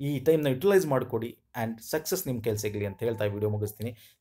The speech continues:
ಯಾರು ನನ್ನ Telegram ಚಾನೆಲ್ ಚೆನ್ನಾಗಿಲ್ಲ ಸ್ನೇಹಿತರೆ, ಜಾಯಿನ್ ಆಗಿ. ಅಲ್ಲಿ ನಿಮಗೆ ನೋಟ್ಸ್‌ಗಳು, ಲಿಂಕ್ಸ್‌ಗಳು, ಪಿ ಡಿ ಎಫ್ಗಳು ಸಿಗುತ್ತೆ. ಕ್ವಿಝಸ್‌ಗಳು ಸ್ಟಾರ್ಟ್ ಮಾಡಬೇಕು ಅಂದ್ಕೊಂಡಿದ್ದೀವಿ. ಮೊದಲು ಮಾಡ್ತಾ ಇದ್ವಿ, ಸ್ಟಾಪ್ ಆಗಿತ್ತು, ಈಗ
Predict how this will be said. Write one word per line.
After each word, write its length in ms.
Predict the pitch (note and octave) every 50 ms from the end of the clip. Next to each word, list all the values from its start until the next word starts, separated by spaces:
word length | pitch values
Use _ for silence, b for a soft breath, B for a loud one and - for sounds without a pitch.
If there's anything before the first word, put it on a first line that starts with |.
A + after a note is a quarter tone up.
| _ C#3
ಯಾರು 180 | D3+ F#3 G3+
ನನ್ನ 120 | F#3+ F3 D3+
Telegram 440 | D3+ C#3 C#3+ D3 C#3 C#3+ C#3 B2+
ಚಾನೆಲ್ 280 | - B2+ A#2 A#2 A2+ A2+
ಚೆನ್ನಾಗಿಲ್ಲ 360 | G#2+ A#2 A2 A2 A2 G#2+ G#2+
ಸ್ನೇಹಿತರೆ, 320 | G#2 G#2+ G#2+ G#2+ G#2 G#2+ G2+
ಜಾಯಿನ್ 240 | - A2 A2+ A2+
ಆಗಿ. 160 | A2+ A2 A2 A#2
ಅಲ್ಲಿ 180 | A2+ G#2+ G#2+
ನಿಮಗೆ 220 | G#2+ G#2+ G#2 G#2 G#2+
ನೋಟ್ಸ್‌ಗಳು, 520 | G#2 A#2+ C3+ C#3 - - - B2 A#2+ A#2+
ಲಿಂಕ್ಸ್‌ಗಳು, 580 | A2+ A2+ B2+ C#3 C#3 - - - A#2+ A2+ A2+ A#2+ B B B B B _ _ -
ಪಿ 80 | D#3
ಡಿ 80 | D#3 E3
ಎಫ್ಗಳು 340 | D#3+ C#3 B2 A#2+ B2+ A#2+ A#2+
ಸಿಗುತ್ತೆ. 400 | A2 C#3+ B2+ - G#2+ A2+ A2+ G#2+
ಕ್ವಿಝಸ್‌ಗಳು 760 | G#2+ - - - D3+ D3 C3+ E3+ F3 - - - D3 C#3
ಸ್ಟಾರ್ಟ್ 280 | C3+ - - B2 A2+ -
ಮಾಡಬೇಕು 380 | A#2+ A#2 A2+ A2+ A2+ A2 - A2+
ಅಂದ್ಕೊಂಡಿದ್ದೀವಿ. 460 | G#2+ G#2+ G#2+ A2 G#2+ G#2 G#2+ A2 A2+
ಮೊದಲು 260 | A2+ A2+ A#2 B2 C3+
ಮಾಡ್ತಾ 320 | B2 B2 C#3+ D3 - -
ಇದ್ವಿ, 160 | C3+ B2 C#3+ E3
ಸ್ಟಾಪ್ 340 | - - E3+ E3+ E3+ -
ಆಗಿತ್ತು, 260 | B2 G#2+ A2 G#2+ - -
ಈಗ 80 | -